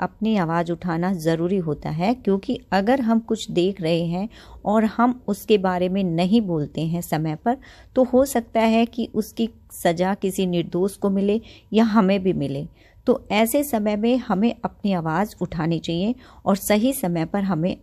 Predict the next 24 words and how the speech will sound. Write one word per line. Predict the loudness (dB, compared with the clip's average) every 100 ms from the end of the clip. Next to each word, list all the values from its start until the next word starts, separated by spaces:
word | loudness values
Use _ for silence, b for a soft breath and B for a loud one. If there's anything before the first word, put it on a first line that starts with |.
| -8 2
बोलना | 4 4 0 -4
चाहिए। | -6 -8 -8 -12 b b -4
तो | -2
उसी | 0 0 0 -2
पर | -2 0
ये | 0
एक | 0 -2 -4 -2
रोचक | -2 0 -4 -4
कहानी | -6 -4 -2 -2
है, | -2 -2 -6 b b 2
जिससे | 2 2 2
हमें | 2 2 0 -4
सबक | -4 -2 -2 0
मिलता | -2 -2 -4
है | -4 -2 -2
कि | -2 -4
हमें | -2 -2 0 -2 b b b
सही | -2 2 4 2
समय | 0 -2 -2
पर | -2 -4
सच | -6 -4 -2 -2 -4
बोलकर | -4 -4 -4 -4 -4 -6 b b -4
अपनी | -2 2 2 4
आवाज़ | 2 -2 -4